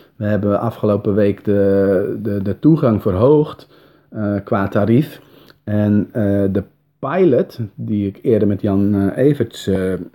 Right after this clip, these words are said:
draaide, dat wordt een programma, eh, wat eigenlijk een, een vip-programma, eh, was en wordt, ehm, en waarbij de succesroute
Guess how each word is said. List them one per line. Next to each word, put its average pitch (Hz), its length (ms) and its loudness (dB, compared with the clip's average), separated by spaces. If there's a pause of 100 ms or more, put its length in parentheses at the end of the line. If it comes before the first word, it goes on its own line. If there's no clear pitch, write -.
(320)
draaide, 95 500 0 (1300)
dat 135 420 -2
wordt 123 240 -2
een 113 100 0
programma, 110 680 0 (240)
eh, 101 320 -4
wat 98 300 -2 (540)
eigenlijk 104 400 -6
een, - 180 -6
een 107 100 -2
vip-programma, 117 1000 0 (200)
eh, 107 520 -2
was 135 480 -2 (480)
en 139 240 0
wordt, 123 360 0 (560)
ehm, 98 580 -6 (200)
en 110 120 -2
waarbij 107 320 2
de 107 80 -2
succesroute 104 760 -4